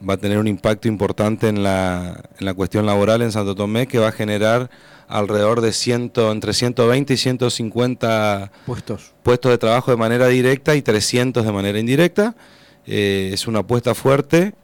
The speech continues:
Speaker 1: y bueno, donde su dueño, que es salteño, eh, va a venir el día martes, va a estar el lunes y el día martes vamos a estar visitando ya los últimos,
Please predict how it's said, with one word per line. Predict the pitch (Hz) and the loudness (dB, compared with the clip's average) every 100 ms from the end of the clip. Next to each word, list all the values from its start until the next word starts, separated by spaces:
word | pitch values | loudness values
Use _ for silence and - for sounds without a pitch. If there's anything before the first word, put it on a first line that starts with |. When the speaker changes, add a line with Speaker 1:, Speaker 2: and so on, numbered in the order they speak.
| - | -8
Speaker 1:
y | 101 | -4
bueno, | 104 104 | -2 -2
donde | 101 107 107 | -2 -2 -2
su | 110 | 0
dueño, | 107 120 139 139 123 | 2 4 4 0 0
que | 107 110 | 0 0
es | 110 | 0
salteño, | 113 110 151 156 151 156 170 _ _ _ _ _ _ - | -4 0 0 2 2 0 -2 _ _ _ _ _ _ -14
eh, | 104 101 98 95 92 92 90 78 | -6 -4 -2 -4 -6 -8 -10 -4
va | 107 | 0
a | |
venir | 110 110 113 | 0 0 -2
el | 107 | 0
día | 117 113 | 0 2
martes, | 113 117 127 139 135 - 101 | 2 0 0 -2 -2 -6 -6
va | |
a | 101 | -4
estar | 113 | 0
el | 110 | 0
lunes | 107 131 147 147 147 | 2 2 4 2 -2
y | 107 | -6
el | 101 | -6
día | 110 | -2
martes | 107 110 113 | -2 -2 -2
vamos | 110 | -2
a | 101 | -2
estar | 104 104 | -4 -4
visitando | 101 95 101 107 101 | -4 -6 -6 -4 -2
ya | 104 104 104 - - - _ _ | -2 -2 -4 -10 -20 -20 _ _
los | 104 90 | -6 -2
últimos, | 104 110 117 110 101 95 90 - | 0 0 0 2 2 0 -2 -8